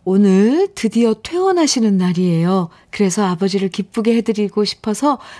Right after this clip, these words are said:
문자를 보냅니다. 긴 병원 생활하시며 답답해하셨을 텐데 라디오가 큰 힘이 되었다고 하시더라고요. 라디오 관계자 여러분들께 정말 감사드립니다. 이젠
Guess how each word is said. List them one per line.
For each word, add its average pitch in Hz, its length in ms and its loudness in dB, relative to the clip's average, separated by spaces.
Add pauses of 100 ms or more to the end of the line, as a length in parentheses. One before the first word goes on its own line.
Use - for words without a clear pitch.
문자를 202 560 0
보냅니다. 180 720 0 (680)
긴 262 400 2
병원 233 320 2
생활하시며 233 840 0 (240)
답답해하셨을 190 1080 -4
텐데 175 640 0 (800)
라디오가 247 460 2
큰 370 320 -2
힘이 339 220 2
되었다고 185 560 -2
하시더라고요. 185 920 -2 (220)
라디오 180 500 0
관계자 175 560 -2
여러분들께 170 800 -2
정말 185 360 -2
감사드립니다. 165 1080 -2 (1000)
이젠 196 600 0